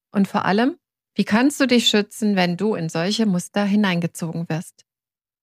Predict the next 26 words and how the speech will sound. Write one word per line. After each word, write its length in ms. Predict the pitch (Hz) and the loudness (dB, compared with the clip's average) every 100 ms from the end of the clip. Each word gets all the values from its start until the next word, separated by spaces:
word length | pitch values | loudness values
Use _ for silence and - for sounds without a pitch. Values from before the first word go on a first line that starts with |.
| _ | _
Um 160 | 220 226 | 4 4
das 260 | 262 320 | 4 2
soll 180 | 233 214 | 2 2
es 160 | 220 - | 0 -2
heute 260 | 180 175 | -2 -2
gehen. 460 | 208 156 127 156 190 _ _ _ _ - | -4 -6 -8 -8 -12 _ _ _ _ 0
Und 140 | 226 | 2
ich 140 | 233 262 | 2 2
werde 200 | 294 262 | 2 2
dazu 340 | 220 220 214 | 2 0 -6
Parallelen 680 | - 196 190 180 208 285 269 | -2 0 2 4 6 6 2
ziehen 380 | - 254 240 233 | 0 2 2 2
zu 120 | 220 | 0
den 200 | 196 - | -4 -4
Erlebnissen 640 | 175 190 240 254 233 226 196 | 0 2 2 2 2 2 2
der 140 | 170 | 4
Romanfigur 760 | 180 170 190 254 - 226 196 | 2 2 2 2 2 0 0
Charlotte, 560 | 190 165 165 240 254 269 _ _ _ _ - | -2 -2 0 0 0 -2 _ _ _ _ 0
die 80 | 208 | 2
als 160 | 190 | 2
Assistentin 800 | 175 - 185 - 214 254 262 254 | -4 -6 -6 0 2 2 2 2
in 200 | 233 202 | 0 -2
einem 280 | - 180 180 | -2 0 2
Münchner 400 | 196 262 - 220 | 4 2 2 -2
Verlag 480 | - 185 165 165 - | 0 0 0 0 2
anfängt 540 | 214 247 254 277 285 | 2 4 2 0 -2